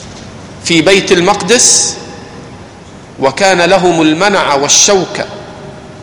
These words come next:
في بيت المقدس، فكانوا يلقون النجاسة والقذر في المسجد، في مسجد بيت المقدس،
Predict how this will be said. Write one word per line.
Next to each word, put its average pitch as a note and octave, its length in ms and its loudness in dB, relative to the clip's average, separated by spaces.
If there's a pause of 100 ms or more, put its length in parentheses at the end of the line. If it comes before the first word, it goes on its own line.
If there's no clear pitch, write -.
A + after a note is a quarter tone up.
(240)
في D3+ 440 0 (1080)
بيت E3+ 280 2
المقدس، F#3+ 840 0 (720)
فكانوا G3 680 2
يلقون F3+ 640 2
النجاسة E3 1040 0 (240)
والقذر G3 640 0 (500)
في - 140 -4
المسجد، E3+ 520 -2 (1400)
في D#3+ 360 2
مسجد E3 600 -2
بيت F3+ 360 -2
المقدس، F#3 760 -2